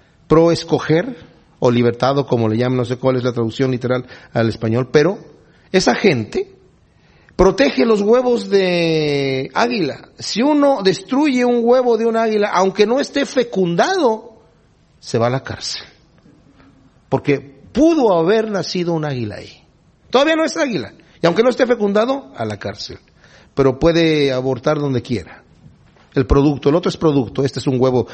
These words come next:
es una, un águila en potencia. El otro es producto. Increíble. Impresionante.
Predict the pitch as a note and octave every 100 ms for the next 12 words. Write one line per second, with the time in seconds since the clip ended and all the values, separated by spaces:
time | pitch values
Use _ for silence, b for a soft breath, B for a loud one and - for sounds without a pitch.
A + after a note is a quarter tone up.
0 | B - C3+ - E3 C3+ C#3 B2+ A2 A2+
1 | C3+ B2 - B2 A#2+ B B - B2 B2+
2 | - A#2 G#2 A#2 - - - C#3 - B2
3 | G#2 D3 D3+ F#2 - _ _ _ b b
4 | b - F#3+ E3 E3 - B2+ C3 G#2+ -